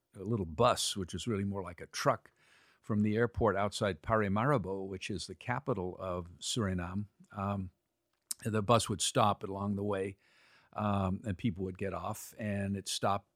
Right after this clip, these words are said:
and this was at night, and it stopped at one place, and a young man with his, uh, sort of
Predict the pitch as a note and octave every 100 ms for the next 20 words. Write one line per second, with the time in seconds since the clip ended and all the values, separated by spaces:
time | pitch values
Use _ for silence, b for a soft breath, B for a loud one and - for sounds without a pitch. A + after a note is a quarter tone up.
0 | - A2 C#3+ C3+ A2+ C3 G#2+ F#2 G2+ -
1 | G#2 - - G#2+ G2+ - - G2+ F2+ _
2 | - G#2+ G2+ G#2 F#2+ - G2 G2 - F#2
3 | F2+ E2+ A#2 G#2 G2+ F#2+ G2 G2+ F#2+ G2
4 | _ - G#2+ F#2+ F2+ F#2 - F#2 F2+ F#2
5 | G#2 F2 E2